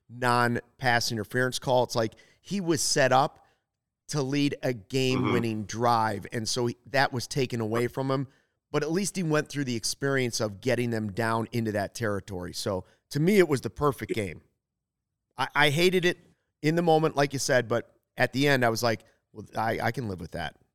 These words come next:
Speaker 2: Yeah, they do. You do wanna see the team, like, know how to win and learn how to win. Uh, you know, at
Speaker 1: Yeah.
Speaker 2: the same time, I think that this is not the team that is going to, this is not, this is not the twenty fifteen Cubs. This is not
Speaker 1: No.
Speaker 2: the twenty,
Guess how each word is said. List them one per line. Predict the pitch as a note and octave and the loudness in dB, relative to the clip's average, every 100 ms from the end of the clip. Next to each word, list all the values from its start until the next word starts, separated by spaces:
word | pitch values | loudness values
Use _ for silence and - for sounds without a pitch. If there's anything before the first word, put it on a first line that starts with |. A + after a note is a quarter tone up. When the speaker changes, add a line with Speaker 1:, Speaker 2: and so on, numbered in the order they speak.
| _ _ _ _ - | _ _ _ _ -8
Speaker 2:
Yeah, | G#2+ - - - | -6 -6 -10 -10
they | - | -10
do. | - - - - - | -12 -20 -20 -14 0
You | A#3+ | 6
do | C4+ C4+ | 8 8
wanna | A3 F3 | 8 6
see | - D3+ | 4 2
the | C3 | 0
team, | - C3+ B2+ | -4 -4 -2
like, | A#2 F#2+ | -4 -4
know | A2+ A2 | -2 0
how | A2 G#2 | 0 0
to | |
win | F#2+ G#2 G#2 | -6 -10 -10
and | G2 | -10
learn | G2 G#2 F#2+ | -10 -10 -8
how | G2+ | -8
to | F#2+ | -10
win. | F#2 G2 F#2 | -14 -18 -20
Uh, | F#2+ G#2 _ | -20 -20 _
you | B2 | -16
know, | A#2+ | -12
at | |
Speaker 1:
Yeah. | A#2 | -12
Speaker 2:
the | A2+ | -12
same | - B2+ A#2+ | -8 -6 -6
time, | - A2 A2 | -6 -6 -6
I | G2 | -8
think | - A2+ F2+ | -12 -20 -20
that | F#2+ | -16
this | A2 A2+ | -14 -12
is | F#2 | -10
not | G#2 A2 A#2 | -2 -2 -2
the | A#2 | -10
team | - A#2 A#2+ G#2+ | -8 -6 -6 -6
that | G2+ | -8
is | F#2 | -8
going | F2+ G#2 G#2 - | -12 -12 -10 -10
to, | G#2+ G2 G2 F#2+ _ _ - - | -8 -8 -8 -12 _ _ -20 2
this | F3 F3 | 4 4
is | C3+ | 2
not, | D3+ C3+ - | 2 2 -2
this | D#3+ D3 | -8 -4
is | |
not | D3 C3 | -4 -4
the | |
twenty | A#2+ C3+ A#2 | -8 -12 -10
fifteen | A#2+ - G#2+ F#2+ | -10 -10 -14 -10
Cubs. | F#2+ F2+ E2 - _ _ _ _ | -8 -8 -14 -20 _ _ _ _
This | G#2 G2+ | -16 -14
is | F#2 | -6
not | A2 G#2 F#2+ | -4 -4 -6
Speaker 1:
No. | |
Speaker 2:
the | - | -14
twenty, | G#2+ A2 | -8 -8